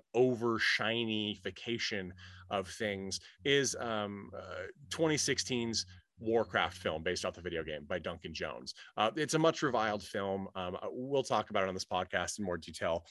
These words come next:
at some point in time. Uh, but it, everything looks like a cosplayer. You know, you'd be, if you saw it in, uh, in a rec center during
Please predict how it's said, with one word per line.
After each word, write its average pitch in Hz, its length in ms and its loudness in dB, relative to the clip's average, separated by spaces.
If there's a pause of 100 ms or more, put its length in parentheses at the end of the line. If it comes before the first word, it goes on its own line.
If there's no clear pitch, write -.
(320)
at 95 120 0
some 92 240 2
point 87 280 -4
in 80 80 -6
time. 85 460 -4 (300)
Uh, 87 320 -4
but 110 380 4 (720)
it, - 220 -10 (760)
everything 170 560 6
looks 139 420 0
like 123 260 4
a 107 60 -2
cosplayer. 92 1080 2 (240)
You 123 100 -2
know, 104 80 4
you'd 135 240 0
be, 156 220 2
if 151 80 2
you 165 80 2
saw 175 320 4
it 165 100 2
in, 135 240 0 (340)
uh, 98 380 2 (640)
in 117 60 4
a 104 60 6
rec 147 280 4
center 120 460 2 (260)
during 127 460 6